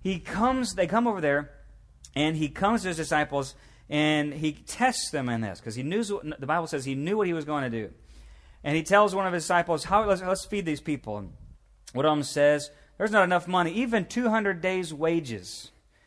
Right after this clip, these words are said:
would not be enough to feed these people."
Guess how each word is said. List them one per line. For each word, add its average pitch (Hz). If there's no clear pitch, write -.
would 165
not 180
be 175
enough 156
to 156
feed 240
these 170
people." 127